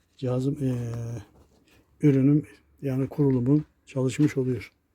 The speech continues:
Şu anda istirahat aşamasında.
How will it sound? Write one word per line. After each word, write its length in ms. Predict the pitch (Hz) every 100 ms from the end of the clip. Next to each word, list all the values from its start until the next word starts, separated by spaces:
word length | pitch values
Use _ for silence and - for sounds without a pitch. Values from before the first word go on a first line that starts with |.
| _ _ _ _ _ _ _ _ _ _ _ _
Şu 240 | - 175 143
anda 300 | 127 147 143 - _ _ _ _ _ _ _ _ _ _ _ _ _ - - 160
istirahat 400 | - 165 151 151
aşamasında. 760 | 139 - 135 127 - 127 147